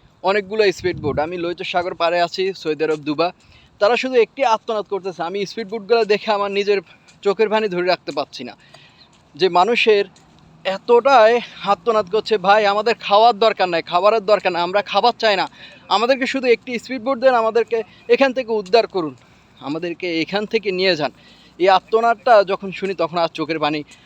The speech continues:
রাখতে পারছি না। ইতিমধ্যে কুমিল্লা বুড়িচং আর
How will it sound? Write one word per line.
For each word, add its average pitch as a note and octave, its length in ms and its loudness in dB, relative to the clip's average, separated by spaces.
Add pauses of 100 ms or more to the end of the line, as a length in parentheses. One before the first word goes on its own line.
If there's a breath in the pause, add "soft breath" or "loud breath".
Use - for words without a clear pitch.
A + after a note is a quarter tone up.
(120)
রাখতে C#3+ 260 -4
পারছি C3 260 -8
না। A#2 140 -12 (420 loud breath)
ইতিমধ্যে G3+ 540 -2 (480 loud breath)
কুমিল্লা F#3+ 280 2
বুড়িচং F#3 600 0 (140)
আর C#3+ 300 0